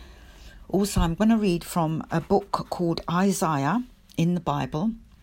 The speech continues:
one of my favourite, um, books in the Bible, and I'm gonna read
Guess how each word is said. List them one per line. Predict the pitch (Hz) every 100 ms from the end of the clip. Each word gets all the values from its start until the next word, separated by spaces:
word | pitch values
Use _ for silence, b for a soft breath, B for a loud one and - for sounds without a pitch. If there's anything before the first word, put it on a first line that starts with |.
| -
one | - 165
of | 160
my | 165 156
favourite, | - 185 190 165 160 - -
um, | 143 147 147 - -
books | 151 - -
in |
the | 151
Bible, | - 143 139 156 180 B B B B
and | 160 156
I'm | 160
gonna | 180 208
read | 196 170 160